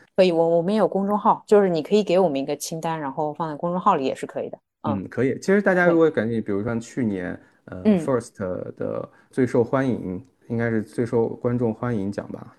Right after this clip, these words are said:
Speaker 2: 啊，名字我记不清了，反正就那个title就大概是那个棒少年，是一个纪录片，就大家应该是在爱奇艺上可以看到。但是它非常精彩，非常剧情化，然后制作和视觉效果也完全不输剧情。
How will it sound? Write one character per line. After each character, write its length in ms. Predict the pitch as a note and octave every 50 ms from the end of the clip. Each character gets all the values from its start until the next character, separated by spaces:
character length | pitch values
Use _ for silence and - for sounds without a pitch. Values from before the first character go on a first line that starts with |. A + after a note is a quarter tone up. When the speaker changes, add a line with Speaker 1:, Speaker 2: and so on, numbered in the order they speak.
| _ _ _
Speaker 2:
啊， 100 | - G2+ F#2+
名 200 | G#2 G#2 G2 G2+
字 80 | G#2+
我 80 | A#2+ G2
记 120 | F#2 - -
不 60 | F#2+
清 180 | F2+ - F#2+ F#2
了， 100 | F2 F2 F2+
反 160 | E2+ F2 F#2
正 100 | F#2+ G2+
就 60 | F#2+ - _ _
那 100 | _ B2+
个 80 | A2 G2+
title 360 | G2 - A2+ A2 A2 A2+ G2+
就 120 | F#2+ G2 F#2
大 100 | - -
概 120 | - - - - _ - - _ _ _
是 300 | _ - - - A#2+ G#2+
那 220 | G#2 G#2 G2+ G2
个 200 | F#2+ - - - - -
棒 200 | C3 A#2 G#2 G#2
少 220 | - A#2+ G2+ F#2+
年， 260 | F#2 - - - - - _ _ _ _ -
是 180 | - - G#2
一 60 | F#2+ F#2+
个 140 | G#2 G2+
纪 180 | F#2+ - - G#2+
录 100 | - -
片， 240 | - - - - - - - - _ _
就 120 | - A2
大 120 | G#2 B2
家 120 | A#2 A2 A2
应 80 | A2+
该 120 | A2+ A2 A2
是 120 | A2 -
在 100 | G#2 G2+
爱 100 | F#2+ G#2
奇 160 | G2+ - -
艺 40 | F2+
上 140 | F2+ F#2 E2
可 100 | - -
以 40 | -
看 180 | - - - - -
到。 100 | - - - - - - - _ _ _
但 120 | - G#2+
是 100 | G2+ G#2+
它 180 | G2+ F2+ G#2 G2
非 300 | F#2+ - - - A2+ A2
常 240 | G#2 G2+ G2+ F#2 F#2
精 160 | F#2+ F2+ F2+
彩， 160 | E2+ - - -
非 240 | - - _ G#2 A2
常 360 | G#2+ - E2+ D2+ E2+ E2+ F2
剧 160 | F2+ - G2+ F#2+
情 200 | - - - -
化， 260 | - - F2+ E2+ - - F#2
然 80 | F2+
后 460 | F#2+ G2 - F#2+ F2+ F2 F2 F#2+ - - - - _ _
制 180 | - - B2 A2+
作 420 | G#2 A#2+ A2+ G#2 G2 G2 F#2+ F#2
和 440 | F#2+ - - - F2+ F2+ F2+ F#2 F#2+
视 180 | - - -
觉 160 | G2+ F#2 F2+ F#2
效 240 | - - A2 G2
果 260 | F#2 - G2+ F#2+ - -
也 260 | - - - A2 A2 - -
完 160 | - F#2 F#2+
全 200 | - - G2+ F2+
不 80 | F2 G#2
输 220 | - - - F2+
剧 140 | F2 - F2
情。 180 | - - -